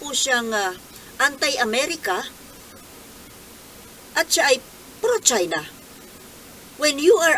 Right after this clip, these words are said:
anti-America, siguro ko naman most probably, hindi ko sinasabing all the time, eh, pro-China yan. Pero ito, anti-America at the same time, pro-China.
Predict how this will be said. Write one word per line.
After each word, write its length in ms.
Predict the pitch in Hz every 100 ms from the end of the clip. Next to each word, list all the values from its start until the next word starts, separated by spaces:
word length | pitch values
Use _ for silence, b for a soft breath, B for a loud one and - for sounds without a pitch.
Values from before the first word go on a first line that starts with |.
| 277
anti-America, 1040 | 247 330 254 226 208 196 190 180 156 131 - - - - - - - -
siguro 400 | - 320 453 440
ko 160 | 440 403
naman 240 | 269 220
most 320 | 214 254 - - 214
probably, 560 | 226 233 190 160 156
hindi 80 | 214
ko 160 | 233 240
sinasabing 640 | 254 226 220 214 185 196
all 160 | 180 180
the 160 | 226
time, 400 | - 165 147 160 208 B B B - - - - - -
eh, 240 | 202 202 - - -
pro-China 560 | 208 214 - 180 156
yan. 240 | 147 135 123 110 113 - - - - - - - -
Pero 160 | 254 294
ito, 240 | - 240
anti-America 1200 | 220 269 269 269 247 240 226 208 208 190 165 139 - - - - -
at 160 | 294 247
the 120 | 247
same 280 | 240 196 180
time, 240 | 185 147 139 147
pro-China. 640 | 285 302 - 180 156 143